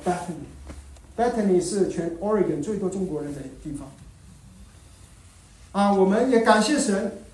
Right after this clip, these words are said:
里面，啊，我知道一个，呃，这有一些人是从，呃，江北来的，我们感谢神，张伟弟兄。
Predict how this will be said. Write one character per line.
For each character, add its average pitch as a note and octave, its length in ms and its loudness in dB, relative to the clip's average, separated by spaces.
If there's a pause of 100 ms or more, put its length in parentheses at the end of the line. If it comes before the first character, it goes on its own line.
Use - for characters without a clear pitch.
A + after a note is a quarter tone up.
(140)
里 G#3 120 2
面， C4 520 4 (200)
啊， F#3+ 140 0
我 F#3 140 4
知 A3 160 -4
道 G3+ 260 4
一 G3 80 0
个， F#3 360 2
呃， D#3+ 220 -2
这 F#3 120 -2
有 F#3 260 4
一 G#3+ 40 2
些 A#3+ 180 6
人 F3+ 200 2
是 G#3 380 0
从， G3+ 360 -4 (240)
呃， E3 100 0
江 C#4 320 6
北 F#3 160 4
来 D#3+ 180 0
的， E3+ 220 -4 (480)
我 D#3+ 100 -4
们 A#3 100 2
感 F#3+ 220 4
谢 G#3+ 120 2
神， D#3 400 -4 (120)
张 F#3 260 -2
伟 D#3 100 -2
弟 D3 220 -4
兄。 D#3 160 -6